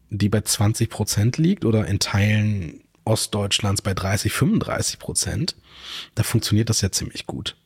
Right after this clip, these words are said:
Ähm, ich könnte mit so einer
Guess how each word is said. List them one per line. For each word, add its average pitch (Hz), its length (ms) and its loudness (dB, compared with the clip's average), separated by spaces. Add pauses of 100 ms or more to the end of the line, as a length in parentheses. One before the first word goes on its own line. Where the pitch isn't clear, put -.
(840)
Ähm, 107 400 2 (360)
ich - 120 -2
könnte 165 320 0
mit 135 220 2
so - 180 -2
einer 110 320 2